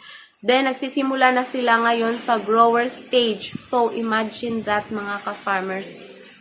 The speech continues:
So, sana sa ating gobyerno, matutulungan din tayo, mga small hog raisers, dahil dito lang kasi tayo nagdepend, mga ka-farmers, sa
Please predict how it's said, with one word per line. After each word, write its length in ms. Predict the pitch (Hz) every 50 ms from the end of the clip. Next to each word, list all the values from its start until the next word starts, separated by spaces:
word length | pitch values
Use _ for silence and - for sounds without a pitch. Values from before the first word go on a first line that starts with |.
| -
So, 320 | - 269 254 247 240 254 247
sana 560 | - 277 262 269 269 269 247 226 220 214 220
sa 240 | 226 - 220 208 208
ating 240 | - 233 233 233 220
gobyerno, 720 | 226 214 202 226 247 277 320 320 311 302 269 247 247 254 262 - - - - - - -
matutulungan 720 | 294 302 - 320 311 311 294 277 262 254 254 247 247 247
din 160 | 240 240 226 226
tayo, 320 | 233 233 233 247 247 254
mga 320 | 254 247 247 240 247 254
small 480 | - - 262 262 269 302 339 359 370 381
hog 320 | 330 330 294 277 269 233
raisers, 640 | 226 220 214 220 233 226 - - 208 196 202 214 214
dahil 560 | - 220 240 240 247 254 269 262 247 247 254 254 - - - - - - - - -
dito 240 | 220 302 330 294 359
lang 160 | 349 330 311
kasi 400 | 302 294 294 285 285 285 285 285
tayo 720 | 262 254 247 247 254 247 240 233 226 226 226 226 - - _ _ _ _ _ _ _ _ _ _ _ _ _ _ -
nagdepend, 720 | 220 247 277 277 240 233 269 277 - - 330 349 330 302
mga 320 | 254 247 240 240 240 240 240
ka-farmers, 880 | 240 247 240 - - 247 247 269 262 240 214 208 220 247 247 - -
sa 240 | 247 233 226 220 -